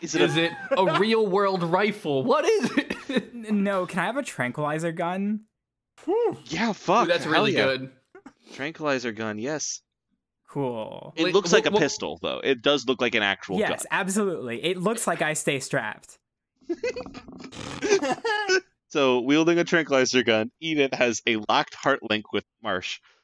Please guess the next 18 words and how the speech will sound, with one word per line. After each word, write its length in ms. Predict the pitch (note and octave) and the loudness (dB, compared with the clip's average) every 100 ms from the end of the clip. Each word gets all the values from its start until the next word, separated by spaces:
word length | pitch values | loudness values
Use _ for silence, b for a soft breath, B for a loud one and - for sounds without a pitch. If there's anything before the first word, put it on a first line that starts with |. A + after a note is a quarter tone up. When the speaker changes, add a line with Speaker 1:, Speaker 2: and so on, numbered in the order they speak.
| - | -4
Speaker 1:
a 160 | G#2 F#2+ | -2 2
light 260 | G#2+ C#3+ | 2 2
link 180 | C#3 B2+ | -2 -2
with 140 | C3+ | -4
Roxanne, 560 | G#2+ G#2 - F2 C2 A1 _ _ _ _ _ _ | 0 -2 0 -6 -6 -12 _ _ _ _ _ _
and 100 | - | -4
a 80 | A2+ | 0
light 220 | G#2 G#2 D#2+ | 2 2 0
link 220 | G2 F#2 | -6 -6
with 120 | G2 | -10
Chris 240 | - F2 | -8 -8
Angel. 400 | - D#2 - - F2+ _ _ _ _ _ _ | -8 -10 -10 -12 -14 _ _ _ _ _ _
And 220 | A2 G2+ | -12 -6
Marsh, 460 | A2 A#2 F#2 - - _ _ _ _ _ | 0 0 0 -6 -10 _ _ _ _ _
with 280 | - A2 - _ | -4 -4 -4 _
the 240 | G2+ G#2+ C#3+ | -8 0 0
Judge 500 | A#2 C#3+ F#3+ F#3 F#3 | 2 4 4 4 4
Blade, 500 | D#3 A#2 E2+ E2+ | 4 4 4 2